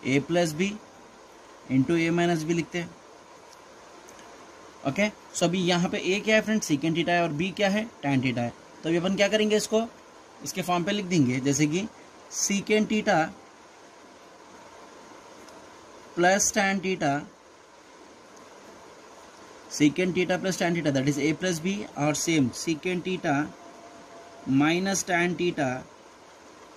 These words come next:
secant theta minus tan theta, that is a minus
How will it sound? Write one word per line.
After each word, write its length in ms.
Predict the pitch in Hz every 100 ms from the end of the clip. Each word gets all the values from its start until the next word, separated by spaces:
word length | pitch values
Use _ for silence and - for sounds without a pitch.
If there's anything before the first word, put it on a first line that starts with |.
| - - - - - -
secant 460 | - 170 190 190
theta 280 | 185 180 190 190 202
minus 420 | 160 160 175 170
tan 160 | 180 139
theta, 140 | 123
that 180 | 131 151
is 100 | 156
a 140 | 151 156
minus 260 | 156 156